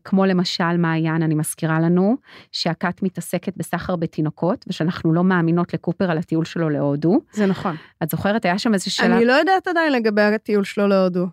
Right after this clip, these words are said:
Speaker 2: את יודעת,
Speaker 1: את
Speaker 2: אני
Speaker 1: מאמינה לו?
Speaker 2: לא.
Speaker 1: גם אני לא. אבל כאילו הוא מכר את זה, היא קנתה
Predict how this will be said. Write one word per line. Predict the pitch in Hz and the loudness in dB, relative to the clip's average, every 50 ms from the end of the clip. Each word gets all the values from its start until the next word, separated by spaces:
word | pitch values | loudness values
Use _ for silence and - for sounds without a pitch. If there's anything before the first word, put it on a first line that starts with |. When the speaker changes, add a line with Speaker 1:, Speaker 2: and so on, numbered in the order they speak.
| - _ | -8 _
Speaker 2:
את | - | -6
יודעת, | 185 196 233 233 226 | -2 0 0 0 2
Speaker 1:
את | - | 2
Speaker 2:
אני | 226 185 | 2 2
Speaker 1:
מאמינה | 170 160 160 160 156 151 180 | 2 2 2 2 2 2 2
לו? | 233 339 - - _ _ _ _ _ _ _ - - - - - - - - - - - _ _ _ _ | 0 0 -2 -6 _ _ _ _ _ _ _ -20 -20 -20 -20 -18 -18 -18 -20 -20 -20 -20 _ _ _ _
Speaker 2:
לא. | - 180 165 - _ _ _ _ _ - | 0 0 0 0 _ _ _ _ _ 0
Speaker 1:
גם | 170 160 156 156 | 0 2 2 4
אני | 160 180 202 185 | 4 2 2 2
לא. | 160 151 - - _ _ _ _ _ _ _ _ _ _ _ _ - | 0 -2 -4 -8 _ _ _ _ _ _ _ _ _ _ _ _ -2
אבל | 170 160 170 160 - | 0 0 0 -4 -2
כאילו | - 226 233 269 | -2 0 2 4
הוא | 285 277 | 4 2
מכר | 262 254 - - 262 262 | 2 2 0 0 0 0
את | 262 240 | 0 0
זה, | - 226 | 0 -2
היא | 190 180 | -2 -2
קנתה | - 185 180 - 269 | -2 -2 -2 0 0